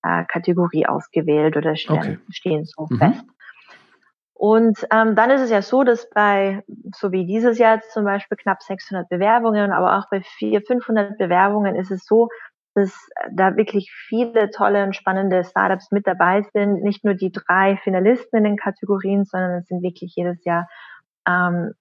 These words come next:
Speaker 1: wirklich viele tolle Startups mit dabei. Und deswegen,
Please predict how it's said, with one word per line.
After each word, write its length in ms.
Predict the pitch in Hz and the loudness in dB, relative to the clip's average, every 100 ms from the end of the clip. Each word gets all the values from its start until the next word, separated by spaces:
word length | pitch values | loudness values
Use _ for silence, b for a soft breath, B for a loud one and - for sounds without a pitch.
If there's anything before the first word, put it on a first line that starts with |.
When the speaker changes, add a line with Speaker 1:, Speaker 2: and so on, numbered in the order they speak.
| _ - | _ -4
Speaker 1:
wirklich 320 | 190 190 175 | -4 -4 -10
viele 320 | - 208 208 | -2 2 2
tolle 300 | 202 180 180 | 2 0 0
Startups 480 | - 180 185 185 - | 0 2 2 0 -4
mit 160 | 185 175 | -6 -4
dabei. 500 | 170 170 175 208 190 | 0 4 4 2 0
Und 120 | 185 | -4
deswegen, 520 | 180 - 185 190 | -6 -4 -4 -4